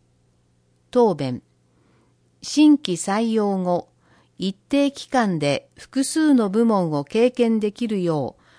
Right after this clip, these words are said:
計画的な人事異動としており、三年から十年で、おおむね一度は異動を経験している状況となっています。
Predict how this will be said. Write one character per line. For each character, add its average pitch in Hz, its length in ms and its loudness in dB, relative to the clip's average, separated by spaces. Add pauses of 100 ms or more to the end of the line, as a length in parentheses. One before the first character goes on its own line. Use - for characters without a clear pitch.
(160)
計 254 220 4
画 269 200 -2
的 - 380 -4
な 202 200 -2
人 233 280 2
事 233 220 -2
異 226 60 -4
動 185 200 0
と 151 140 -8
し - 140 -10
て 156 180 -8
お 151 100 -6
り、 123 220 -10 (540)
三 262 360 2
年 262 220 4
か 233 160 -2
ら 208 220 -2
十 262 280 0
年 202 300 0
で、 160 260 -4 (300)
お 220 260 2
お 269 40 6
む 262 160 4
ね 233 300 0
一 202 280 -6
度 277 160 4
は 180 340 0
異 170 140 -6
動 254 360 6
を 247 40 2
経 254 280 0
験 247 260 -2
し - 100 -14
て 233 140 0
い 233 100 0
る 220 160 -4
状 214 220 0
況 202 300 -4
と 190 160 -6
な 180 120 -2
っ 185 60 -8
て 262 160 -14
い 127 160 -6
ま 113 160 -14
す。 - 240 -16